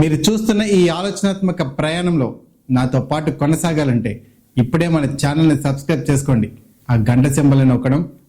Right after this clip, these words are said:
అసలు మర్చిపోవద్దు. ఇప్పుడు అసలు కథలోకి వెళ్దాం. ఈ ప్రయాణం మొదలైంది పద్దెనిమిది వందల డెబ్బై ఆరులో అలెగ్జాండర్ గ్రాహం బెల్ అనే శాస్త్రవేత్తతో. ఆయన టెలిఫోన్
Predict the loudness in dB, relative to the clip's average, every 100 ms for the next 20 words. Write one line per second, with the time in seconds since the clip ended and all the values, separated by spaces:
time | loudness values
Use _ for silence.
0 | -8 -2 2 4 4 0 0 0 -2 -10
1 | -8 -2 -2 -2 -2 -2 -2 -2 -2 0
2 | 0 0 -2 -8 -14 -20 _ _ 0 0
3 | 0 -4 -4 -4 0 0 0 0 2 2
4 | 0 -2 0 4 4 4 2 0 0 2
5 | 0 0 0 -2 -4 -16 _ _ -4 -2
6 | 0 0 0 0 -2 -2 -2 -2 0 0
7 | 2 2 2 2 0 -8 -6 -4 -4 -2
8 | -2 -2 -4 -8 -14 _ _ _ -20 _
9 | _ -6 -4 -4 -4 -6 -4 -2 -2